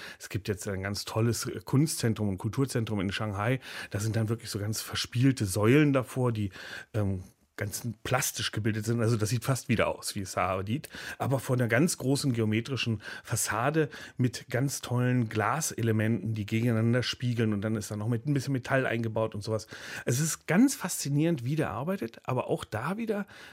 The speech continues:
eine wirkliche Spezialität und das macht vielleicht dann doch Arata Isozaki aus. Man kann eigentlich nicht die Proportion sehen, der Maßstab.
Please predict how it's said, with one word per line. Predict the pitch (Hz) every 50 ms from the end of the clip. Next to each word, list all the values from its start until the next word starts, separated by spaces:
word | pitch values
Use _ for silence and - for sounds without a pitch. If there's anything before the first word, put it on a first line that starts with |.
| - _ -
eine | - 135 135 127 117
wirkliche | 131 170 175 - 175 160 - 175 160
Spezialität | 147 - - 139 - - - 131 123 117 107 - - - 110 139 123 135 - - -
und | - - 113 -
das | 101 - -
macht | 151 185 - -
vielleicht | - - 202 170 - -
dann | 165 151
doch | 135 190 - - -
Arata | - 92 95 95 92 90 95 - 92
Isozaki | 95 98 110 104 95 - 87 - - - 85
aus. | - 98 127 165 - - - - - - - - - - -
Man | - 131 131
kann | - - 185 -
eigentlich | - 165 185 170 170
nicht | 196 202 - - - - -
die | 208
Proportion | - - 190 175 - 220 214 - - 285 233 127
sehen, | 107 - 87 -
der | - 170 175
Maßstab. | 185 220 240 226 - - 165 - - - -